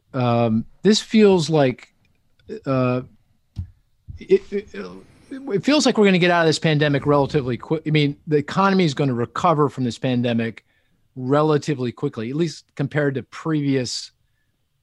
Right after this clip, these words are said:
recession. So, you know, if everything kinda sticks to script, and I know you don't like the forecast, but if everything s-, sticks to my script, you know, we'll be back to full employment. We'll be back to, like, a mid three percent unemployment rate,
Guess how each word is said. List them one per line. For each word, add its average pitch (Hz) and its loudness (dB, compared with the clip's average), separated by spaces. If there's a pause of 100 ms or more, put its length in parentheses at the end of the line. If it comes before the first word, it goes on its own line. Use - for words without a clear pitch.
(140)
recession. 120 -2
So, 123 -2
you 127 -4
know, 120 -2
if 120 -8
everything 165 0
kinda 143 -4
sticks - -8
to 135 -10
script, 135 -2
and 139 -4
I 139 0
know 151 0
you 151 0
don't 139 0
like 127 -4
the 117 -10
forecast, 117 -4
but 131 -4
if 120 -4
everything 143 0
s-, - -2 (300)
sticks - -2
to 175 0
my 170 2
script, 120 -6 (480)
you 151 -4
know, 135 2
we'll 156 2
be 180 2
back 151 0
to 151 -6
full 156 -2
employment. 143 2
We'll 135 2
be 127 -4
back 147 0
to, 135 2
like, 127 -2
a 123 0
mid 139 2
three 135 2
percent 131 0
unemployment 123 0
rate, 117 -2